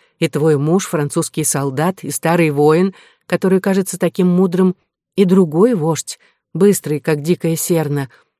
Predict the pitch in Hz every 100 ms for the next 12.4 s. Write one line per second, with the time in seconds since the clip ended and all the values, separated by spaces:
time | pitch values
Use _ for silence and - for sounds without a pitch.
0 | _ _ - - 240 220 196 214 262 226
1 | - - _ _ _ _ _ 214 226 214
2 | 247 247 185 143 - _ _ _ 220 240
3 | 165 151 147 - 147 147 147 - 135 -
4 | _ _ _ _ _ _ _ _ _ 196
5 | 175 151 156 143 127 143 135 196 277 _
6 | _ _ _ 165 - 147 131 180 220 180
7 | - _ _ _ _ _ 175 185 208 220
8 | 262 202 160 151 156 156 151 175 185 226
9 | 208 185 175 175 160 - 202 208 190 170
10 | 165 - _ _ _ 156 165 165 - 233
11 | 226 175 175 165 160 190 175 - 190 185
12 | - 175 156 143